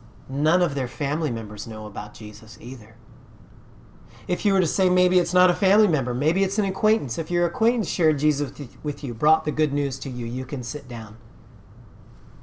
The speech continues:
Nobody would sit down, because nobody that they know knows the good news about Jesus.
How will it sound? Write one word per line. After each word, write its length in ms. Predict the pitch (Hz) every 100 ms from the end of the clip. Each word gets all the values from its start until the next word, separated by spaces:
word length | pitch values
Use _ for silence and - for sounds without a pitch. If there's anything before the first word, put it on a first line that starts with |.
| - - - -
Nobody 540 | 135 170 208 113 - - - - - - -
would 160 | 123
sit 220 | 117 - -
down, 280 | 117 113 113 - - - - - - -
because 380 | 180 185 160 - - - - -
nobody 840 | 147 156 185 262 330 139 110 104 - - - - -
that 280 | 131 156 135
they 140 | 156
know 600 | 151 156 208 160 117 139 - - - - - - - -
knows 640 | 156 180 226 151 160 170
the 100 | 165
good 220 | 170 175
news 300 | 170 175 185
about 400 | 156 127 127 -
Jesus. 640 | - 269 285 - - -